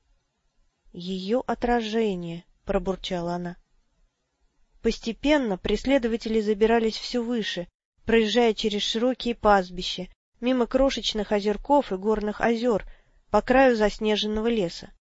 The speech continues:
Сверху яркое солнце освещало широкие проходы в горах и белые вершины, с которых никогда не сходил снег.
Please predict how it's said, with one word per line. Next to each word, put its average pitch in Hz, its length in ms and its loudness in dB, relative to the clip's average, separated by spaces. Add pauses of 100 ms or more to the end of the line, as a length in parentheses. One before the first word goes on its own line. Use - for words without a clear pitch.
(880)
Сверху 285 520 0
яркое 214 460 2
солнце 277 460 -2
освещало 247 600 0
широкие 240 480 -2
проходы 190 540 -4
в 175 40 -10
горах 185 440 0 (340)
и 208 100 -4
белые 226 380 4
вершины, 196 600 -2 (280)
с - 80 -16
которых 202 400 0
никогда 202 460 0
не 196 120 -4
сходил 190 420 -4
снег. - 480 -10